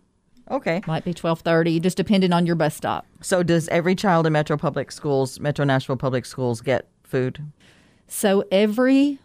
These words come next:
Speaker 2: child has access to food.
Speaker 1: Good.
Speaker 2: There are some schools that do not automatically qualify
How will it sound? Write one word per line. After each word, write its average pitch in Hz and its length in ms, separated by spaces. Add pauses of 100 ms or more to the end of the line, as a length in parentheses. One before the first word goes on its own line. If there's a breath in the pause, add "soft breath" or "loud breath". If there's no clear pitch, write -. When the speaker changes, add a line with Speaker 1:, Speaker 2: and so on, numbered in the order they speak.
(120)
Speaker 2:
child 196 320
has 202 180
access 175 400
to 220 140
food. 160 600
Speaker 1:
Good. 131 340
Speaker 2:
There 175 200
are 175 140
some 226 440
schools 175 840 (140)
that 165 720 (280)
do 175 200
not 175 480
automatically 170 640
qualify 151 800